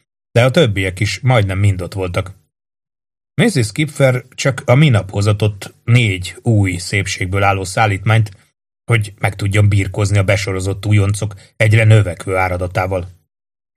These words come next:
Tudniillik, egész Schofieldben feltöltöttek valamennyi századot. Az egyik lány félénk, fekete hajú kis teremtés volt, aki szemmel láthatóan most először szerepelt hivatásosként, és minden adottsága megvolt hozzá,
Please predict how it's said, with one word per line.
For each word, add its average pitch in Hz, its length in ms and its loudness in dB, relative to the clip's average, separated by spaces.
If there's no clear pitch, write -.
Tudniillik, 135 520 2
egész 98 280 -2
Schofieldben 117 680 2
feltöltöttek 104 760 -2
valamennyi 90 400 -4
századot. 92 540 -6
Az 147 60 4
egyik 165 200 2
lány 117 200 2
félénk, 127 500 2
fekete 107 580 -2
hajú 104 240 2
kis 104 220 -2
teremtés 98 500 -2
volt, 110 440 -2
aki 110 280 -2
szemmel 131 320 -2
láthatóan 113 500 0
most 113 260 -2
először 98 500 -2
szerepelt 95 480 -4
hivatásosként, 101 840 -2
és 110 140 0
minden 127 300 6
adottsága 101 500 0
megvolt 98 380 0
hozzá, 110 460 0